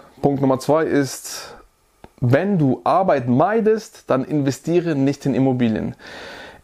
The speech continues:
Ich kann dieses ganze Blödsinn da draußen nicht hören vom passiven Einkommen mit Immobilien. Also allgemein, es gibt nirgendwo ein passives Einkommen, ja.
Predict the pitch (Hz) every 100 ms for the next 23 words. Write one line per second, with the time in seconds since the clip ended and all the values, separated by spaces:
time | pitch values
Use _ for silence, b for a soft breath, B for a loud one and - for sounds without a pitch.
0 | - 147 - 175 202 175 147 135 - 143
1 | 175 170 156 127 131 156 202 - 214 208
2 | 170 135 123 160 175 165 135 127 - 139
3 | 160 160 143 135 - 139 - 165 170 -
4 | 127 151 151 160 147 139 - 135 127 123
5 | 113 107 - 123 123 147 180 160 123 98
6 | 120 160 - - 165 208 202 147 156 151
7 | 147 147 - 165 156 143 131 123 110 104
8 | 107 120